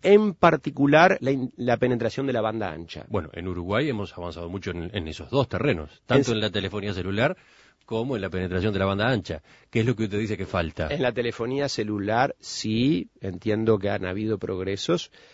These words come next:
Speaker 1: De todas maneras, no comparados con el mundo internacional, porque hoy en día la, la telefonía celular en el mundo significa usar tres G,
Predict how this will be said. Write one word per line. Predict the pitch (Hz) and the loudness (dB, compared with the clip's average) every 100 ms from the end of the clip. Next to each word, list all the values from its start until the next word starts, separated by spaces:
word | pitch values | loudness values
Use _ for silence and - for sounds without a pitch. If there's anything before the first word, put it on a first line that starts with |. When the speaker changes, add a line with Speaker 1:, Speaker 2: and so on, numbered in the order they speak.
| - - - - _ - | -20 -20 -20 -20 _ -6
Speaker 1:
De | 113 110 | 2 4
todas | 139 139 139 | 10 12 12
maneras, | 120 120 127 120 120 | 8 6 6 6 6
no | 120 135 | 6 6
comparados | 131 113 113 120 117 | 4 2 2 4 2
con | 107 | 0
el | 107 | -2
mundo | 110 | -2
internacional, | 104 101 101 - 107 113 131 131 | -2 -4 -4 -4 0 2 2 2
porque | - 95 92 98 92 | 0 -2 0 0 0
hoy | 98 110 | 2 0
en | 107 | 0
día | 113 117 117 117 | 2 4 4 2
la, | 104 98 92 90 - - - - - 98 | 0 0 0 -2 -6 -18 -18 -18 -18 -10
la | 101 | -6
telefonía | 101 107 107 110 | -4 -4 0 0
celular | 120 113 110 117 | 0 0 2 2
en | |
el | 110 | 0
mundo | 110 117 117 | -2 0 -2
significa | 113 104 110 104 | -2 -6 -6 -6
usar | 104 101 | -6 -6
tres | 98 110 98 - | -8 -8 -8 0
G, | 139 147 | 2 2